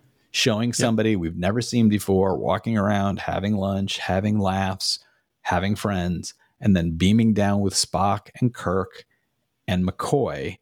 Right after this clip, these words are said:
Speaker 1: and dying within sixty seconds of getting to the planet. It felt, as you mentioned, manipulative. It didn't, it doesn't work because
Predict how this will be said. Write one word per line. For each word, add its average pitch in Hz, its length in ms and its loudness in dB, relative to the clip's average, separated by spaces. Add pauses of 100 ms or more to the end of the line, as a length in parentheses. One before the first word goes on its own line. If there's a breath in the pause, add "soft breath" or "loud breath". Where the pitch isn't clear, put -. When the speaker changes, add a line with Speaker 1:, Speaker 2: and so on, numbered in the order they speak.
(340)
Speaker 1:
and 90 200 4
dying 90 560 -2
within 87 340 0
sixty - 380 0
seconds 92 420 -4
of 85 80 -6
getting 76 300 -4
to 71 80 -6
the 76 80 -8
planet. - 420 -6 (400 soft breath)
It - 180 -2
felt, 95 440 -2 (760)
as 98 180 2
you 104 100 4
mentioned, 87 420 -2
manipulative. 104 840 -2
It - 140 -8
didn't, 92 400 2
it - 220 -2
doesn't 95 400 -2 (160)
work 101 420 -2
because 82 640 -4